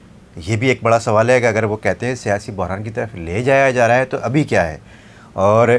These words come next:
अभी तो लगता है ऐसा है कि इकोनॉमी का भी बहरान, माशी बहरान में भी हम फंसे हुए हैं, हम सियासी गर्दाब में भी फंसे हुए हैं, हम जो है वो इस वक्त अदालती बहरान भी एक चल रहा है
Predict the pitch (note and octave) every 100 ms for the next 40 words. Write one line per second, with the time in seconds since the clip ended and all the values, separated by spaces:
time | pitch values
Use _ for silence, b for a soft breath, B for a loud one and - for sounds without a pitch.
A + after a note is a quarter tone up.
0 | - F2 G2+ A2 B2 G2+ - A#2 A#2 G#2
1 | - A2 G#2+ A2 A#2+ F#2+ G2 F#2+ G#2+ -
2 | A2+ A2+ G2+ G2 G#2 G2 F2 F2 B2+ G#2+
3 | G#2 G#2 G#2+ G#2 G#2+ G#2+ G#2+ G#2+ - G2
4 | G#2 G2 G2+ G2+ B B B B B G2+
5 | G#2+ A2 G#2+ F#2+ A#2+ G#2 F2+ F#2+ G#2 A2
6 | A2 F#2+ G#2 G2+ G2+ G2+ F#2+ G2 G2+ G2
7 | G2 G#2+ G2+ G#2 - - F2 F2 A#2+ G#2+
8 | G2 G#2 G2+ G#2 G2+ G2+ F#2 G2 G2